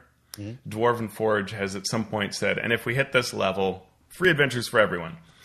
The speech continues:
Speaker 1: Mm-hmm.
Speaker 2: And, and that's what happened again with Wildlands, the, their, uh, sort of forest outdoors terrain set.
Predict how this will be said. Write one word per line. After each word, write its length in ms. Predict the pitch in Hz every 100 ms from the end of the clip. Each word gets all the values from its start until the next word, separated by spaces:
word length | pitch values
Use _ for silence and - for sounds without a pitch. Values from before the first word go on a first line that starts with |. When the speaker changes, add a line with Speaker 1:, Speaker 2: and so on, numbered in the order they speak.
| - -
Speaker 1:
Mm-hmm. 140 | 87
Speaker 2:
And, 480 | 110 107 107 107 107
and 160 | 110 113
that's 160 | 127
what 120 | 135 120
happened 320 | 117 113 104
again 320 | 95 104 104
with 160 | 90 95
Wildlands, 880 | 101 104 101 101 95 92 92 - -
the, 140 | 95
their, 480 | 92 92 90 87 92
uh, 320 | 90 90 95
sort 200 | - 92
of 80 | 82
forest 720 | - 110 104 95 92 - - -
outdoors 760 | 92 107 98 95 92 90 85
terrain 500 | - 95 90 90 90
set. 480 | 85 92 87 - -